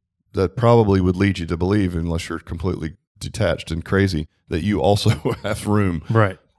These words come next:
Speaker 1: to improve your consistency.
Speaker 2: I mean, that just makes me straight up think of the, our industry, fitness industry, right? I mean, every, everywhere you go, you imagine all the personal trainers, everybody doing what they want,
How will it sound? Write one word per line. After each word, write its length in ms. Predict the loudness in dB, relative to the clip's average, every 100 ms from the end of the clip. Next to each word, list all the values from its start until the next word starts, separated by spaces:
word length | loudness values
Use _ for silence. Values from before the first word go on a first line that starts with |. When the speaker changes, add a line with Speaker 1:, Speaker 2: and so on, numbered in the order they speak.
| _
Speaker 1:
to 140 | -2 0
improve 360 | 2 0 0
your 100 | -2
consistency. 720 | -4 -8 -8 -12 -18 -20 -20 -20 _ 6
Speaker 2:
I 60 |
mean, 160 | 8 10
that 160 | 8
just 300 | 6 2 0
makes 200 | 0 0
me 60 | -2
straight 240 | 2 2
up 80 | 2
think 180 | 0 0
of 100 | -4
the, 120 | -10 _ -12
our 180 | -8 -4
industry, 400 | -4 -4 -6 -10
fitness 340 | -10 -10 -8
industry, 280 | -8 -8 -10
right? 160 | -10 -10
I 160 | -10
mean, 320 | -12 -14 -12 -2
every, 320 | 0 0 -4 -6 -4
everywhere 320 | 0 0 0
you 120 | 0
go, 280 | 0 0 0
you 60 |
imagine 460 | 0 0 0 -2 -2
all 140 | -2
the 160 | -2 -4
personal 460 | -2 -2 0 -2 -2
trainers, 420 | 0 2 0 0
everybody 300 | -2 -2 -4
doing 240 | -2 -2
what 100 | -2
they 160 | -2 -2
want, 380 | 0 0 0